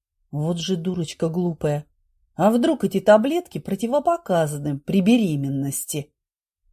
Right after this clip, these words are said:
А вдруг она действительно в положении?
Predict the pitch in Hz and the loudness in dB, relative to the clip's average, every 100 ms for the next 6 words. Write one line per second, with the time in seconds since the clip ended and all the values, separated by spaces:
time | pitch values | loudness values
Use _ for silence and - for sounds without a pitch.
0 | _ - 240 269 359 - 190 175 170 214 | _ 2 2 4 2 2 0 2 2 2
1 | 233 - 247 208 151 151 151 - 170 170 | 2 0 0 0 -2 -2 -2 0 2 2
2 | 185 190 170 143 135 135 | 2 2 0 0 -6 -12